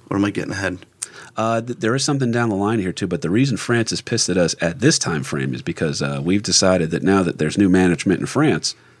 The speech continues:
Speaker 2: well, our debt was to old management.
Speaker 1: <laughs>
Speaker 2: We don't owe you guys anything. Like, we, they literally went bankrupt supporting the American Revolution, too. A lot of people don't know that. But, um,
Speaker 1: I didn't know that.
Speaker 2: yeah, Britain had, uh, 'cause they were, um, it was one of the most unpopular policies that, uh,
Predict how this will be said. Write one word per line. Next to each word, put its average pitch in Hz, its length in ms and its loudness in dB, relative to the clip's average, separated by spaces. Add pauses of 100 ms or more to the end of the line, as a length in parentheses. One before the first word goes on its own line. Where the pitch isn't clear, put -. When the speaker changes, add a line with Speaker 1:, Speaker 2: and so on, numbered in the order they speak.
(200)
Speaker 2:
well, 85 240 0 (440)
our 120 140 4
debt 95 220 0
was 90 100 -6
to - 100 -4
old 160 220 2
management. 98 720 2
Speaker 1:
<laughs> - 40 -6
Speaker 2:
We 165 100 2
don't 113 160 4
owe 90 40 0
you 85 120 0
guys 90 240 0
anything. 107 340 0
Like, 113 180 -2
we, 120 140 -6 (380)
they 123 100 4
literally 165 300 4
went 123 240 2
bankrupt 120 640 0
supporting 98 420 0
the 82 80 0
American 85 360 -4
Revolution, 82 540 -4
too. 101 160 -4
A 80 80 -6
lot 87 140 0
of 90 60 -6
people 90 220 -4
don't 78 120 0
know 82 120 2
that. 82 220 -6 (720)
But, 95 180 -6 (600)
um, 101 340 2 (180)
Speaker 1:
I 98 100 -2
didn't 98 140 -2
know 82 140 -6
that. - 180 -12 (260)
Speaker 2:
yeah, 104 200 2
Britain 117 280 0
had, 117 140 0
uh, 104 200 2
'cause - 200 -2
they 104 100 4
were, 92 240 4
um, 87 480 0
it 113 80 -2
was 90 160 0
one 98 120 2
of 90 40 2
the 87 60 0
most 90 260 0
unpopular 92 520 0
policies 87 540 -2
that, 80 200 -8
uh, 50 320 -4